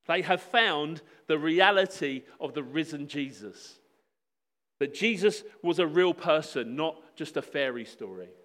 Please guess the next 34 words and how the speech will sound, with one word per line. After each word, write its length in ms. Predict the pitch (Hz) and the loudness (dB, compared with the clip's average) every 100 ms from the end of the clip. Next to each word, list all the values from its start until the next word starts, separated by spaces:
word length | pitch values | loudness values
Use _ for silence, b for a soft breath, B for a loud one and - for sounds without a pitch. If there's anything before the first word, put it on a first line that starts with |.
| _ _ _ _ | _ _ _ _
That's 160 | 196 208 | -10 -8
what 120 | 202 | -6
I 60 | |
used 240 | 170 165 - | -6 -8 -14
to 60 | |
think. 280 | 156 233 113 - _ _ _ _ _ _ _ _ _ _ _ _ _ _ _ | -10 -10 -10 -18 _ _ _ _ _ _ _ _ _ _ _ _ _ _ _
But 100 | 185 | -8
he 140 | - 175 | -6 -6
lived 340 | 190 226 - 190 | -4 -6 -4 -4
and 160 | 165 | -4
breathed 400 | 147 190 202 175 | 0 0 0 -2
and 160 | 165 151 | -2 0
walked 240 | 190 214 | -2 -2
the 180 | 190 160 | -4 0
earth 300 | 185 185 147 - - | 2 2 0 -16 -8
two 220 | - 214 | -4 -2
thousand 420 | - 185 170 165 | 4 4 4 0
years 220 | 170 165 | 0 0
ago. 180 | 151 156 | 2 2
He 140 | 151 185 | 2 -4
lived 400 | 190 226 202 - B | -2 -2 -2 -12 B
the 80 | 180 | -4
perfect 580 | - 208 202 190 185 - B | 0 4 4 4 -2 -2 B
life. 320 | 170 185 165 - - | 2 6 6 2 -10
He 120 | 208 | -8
never 300 | 202 208 202 | -2 0 0
sinned. 560 | - - 233 214 131 - B | -4 -6 -4 -4 -6 -12 B
He 140 | - 190 | -8 -8
came 400 | - 226 208 196 B | 0 0 0 -6 B
to 120 | - 190 | -6 -4
be 180 | 196 | 0
a 60 | 196 | -2
substitute. 920 | 190 - 214 - - 156 - 131 104 - _ _ _ _ _ _ _ _ _ _ _ _ _ | -2 0 0 0 -12 -12 -6 -6 -6 -16 _ _ _ _ _ _ _ _ _ _ _ _ _
Now, 260 | 190 156 | 0 0